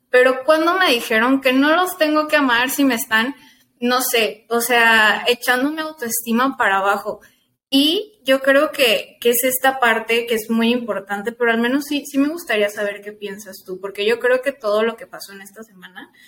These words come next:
pues sí es como que da para abajo, o sea, es como, güey, es mi familia y se tiran entre ellos, y es como,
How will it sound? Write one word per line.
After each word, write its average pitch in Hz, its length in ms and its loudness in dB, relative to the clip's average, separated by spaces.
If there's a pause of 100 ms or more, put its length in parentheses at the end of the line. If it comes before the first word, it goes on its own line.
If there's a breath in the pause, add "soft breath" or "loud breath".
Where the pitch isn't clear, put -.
(220 soft breath)
pues 226 140 0
sí 240 60 -2
es 247 100 -4
como 302 300 0
que 202 100 0
da 202 220 0
para 254 220 4
abajo, 135 320 -6
o 175 40 -18
sea, 208 140 -6
es 208 80 -8
como, 269 440 -2 (140)
güey, 220 520 -2
es 254 140 0
mi 339 140 -2
familia 202 460 -6
y 233 80 -2
se 214 120 -10
tiran 214 340 -12
entre 220 280 -10 (100)
ellos, 214 520 -2
y 208 80 -6
es 196 140 -8
como, 240 380 -10